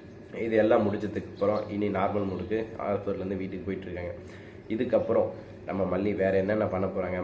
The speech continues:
மல்லிக்காக விஜய் வேற என்னென்ன நல்ல விஷயங்கள் செய்ய போறாரு அப்படின்ற ஒவ்வொரு விறுவிறுப்பான சுவாரஸ்யமான தகவல்களோட அடுத்தடுத்த வீடியோவில் நான் உங்களை சந்திக்கிறேன். அது வரையும் உங்களிடமிருந்து விடைபெறுவது this is your அருள். Welcome back. இன்னொரு முக்கியமான விஷயம் சொல்றேங்க.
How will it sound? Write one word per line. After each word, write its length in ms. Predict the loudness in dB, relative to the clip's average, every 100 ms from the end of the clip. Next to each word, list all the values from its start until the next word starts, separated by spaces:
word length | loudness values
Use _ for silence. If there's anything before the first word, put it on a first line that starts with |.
| -2
மல்லிக்காக 480 | -2 -2 0 0 0
விஜய் 300 | 0 2 2
வேற 200 | 0 0
என்னென்ன 360 | 0 0 0
நல்ல 240 | 0 0 2
விஷயங்கள் 420 | 0 -2 -6 -4
செய்ய 200 | -2 -2
போறாரு 360 | -2 -2 -2 -2
அப்படின்ற 420 | -4 -4 -4 -4 -6 -4
ஒவ்வொரு 520 | -2 2 2 2 2 2
விறுவிறுப்பான 500 | 2 2 0 -2 -2
சுவாரஸ்யமான 580 | -2 -4 -4 -4 -4 -4 -4
தகவல்களோட 640 | -4 -2 -2 -4 -4 -6 -6 -14 -16 -10 -2
அடுத்தடுத்த 560 | -2 0 -2 -4 -6
வீடியோவில் 380 | -6 -4 -4 -2
நான் 120 | -2
உங்களை 260 | 0 -2 -2
சந்திக்கிறேன். 440 | -2 0 0 -4 -6 -6
அது 180 | -2 4
வரையும் 260 | 4 4 4
உங்களிடமிருந்து 800 | 4 4 2 2 2 2 2 2
விடைபெறுவது 680 | 4 2 4 2 4 4
this 180 | 4 2
is 300 | 0 -4 4
your 260 | 8 8 8
அருள். 360 | 4 4 4
Welcome 300 | 2 -2 -4
back. 300 | 2 4 4
இன்னொரு 200 | 4 4
முக்கியமான 400 | 4 0 0 2
விஷயம் 320 | 2 0 -2 -4
சொல்றேங்க. 220 | -4